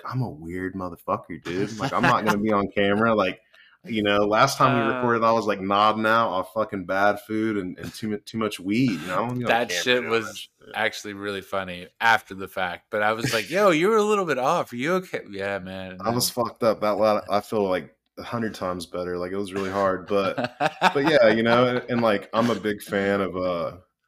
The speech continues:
Speaker 1: you know, old radio shows like Coast to Coast, conspiracy radio shows, paranormal, and I, I love radio, which is kind of, like,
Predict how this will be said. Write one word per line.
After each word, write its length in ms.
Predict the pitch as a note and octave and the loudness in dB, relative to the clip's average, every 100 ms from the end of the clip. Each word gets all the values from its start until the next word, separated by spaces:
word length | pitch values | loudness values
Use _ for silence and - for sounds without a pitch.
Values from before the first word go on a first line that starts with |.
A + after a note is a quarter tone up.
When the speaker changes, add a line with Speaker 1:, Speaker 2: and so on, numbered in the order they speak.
| - | -10
Speaker 1:
you 100 | G2+ | -6
know, 160 | F#2 D2+ | -4 -2
old 240 | G2 F#2+ | 0 0
radio 340 | F#2+ F#2 F#2 | 0 0 -2
shows 520 | F#2 - F2+ F2+ F2+ F2 | -2 -4 -2 -2 -2 -6
like 160 | D#2+ | -10
Coast 260 | - E2+ - | -8 -6 -8
to 60 | - | -8
Coast, 420 | F2 F2 F2 - | -6 -4 -6 -8
conspiracy 560 | F2+ - F2 F2+ E2+ E2+ | -10 -10 -6 -6 -6 -6
radio 240 | F2 F2 F2 | -6 -6 -8
shows, 320 | - F2 F2 | -6 -6 -8
paranormal, 800 | - F2 F2 F2 F2+ F2+ F2+ F2 | -8 -8 -6 -6 -6 -6 -6 -6
and 140 | D#2+ _ _ _ _ | -10 _ _ _ _
I, 120 | - | -4
I 280 | F2 F2 F2 | -4 -2 -4
love 640 | F2 F2 F2+ F2 F2+ F2 E2 - | -4 -6 -6 -6 -6 -8 -12 -10
radio, 600 | F2 F2+ F2+ F2+ F2+ F2+ | -4 -4 -2 -4 -4 -6
which 160 | F2+ - | -8 -8
is 80 | - | -8
kind 240 | - F2 | -6 -8
of, 80 | E2+ | -6
like, 260 | E2 D#2 | -6 -8